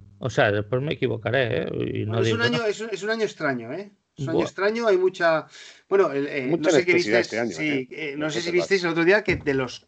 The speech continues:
Speaker 2: quarterbacks elegidos entre el dos mil nueve y el dos mil dieciséis, en primera ronda, ninguno está en el equipo que lo drafteó.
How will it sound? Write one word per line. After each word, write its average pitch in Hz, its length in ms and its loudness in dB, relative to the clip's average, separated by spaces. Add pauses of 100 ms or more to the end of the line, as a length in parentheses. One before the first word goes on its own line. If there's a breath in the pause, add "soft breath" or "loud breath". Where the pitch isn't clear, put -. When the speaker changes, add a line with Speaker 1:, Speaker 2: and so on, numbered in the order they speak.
Speaker 2:
quarterbacks 147 680 -6
elegidos 135 420 -4
entre 120 160 -6
el 123 120 0
dos 123 180 -6
mil 180 180 -2
nueve 147 240 2
y 123 60 4
el 123 100 0
dos 120 160 -6
mil 160 160 -2
dieciséis, 180 720 -4 (240 soft breath)
en 131 160 0
primera 143 320 4
ronda, 196 400 -2 (340 soft breath)
ninguno 143 560 6
está 202 260 0
en 214 40 4
el 196 100 6
equipo 160 240 0
que 202 60 0
lo 135 100 2
drafteó. 120 560 -4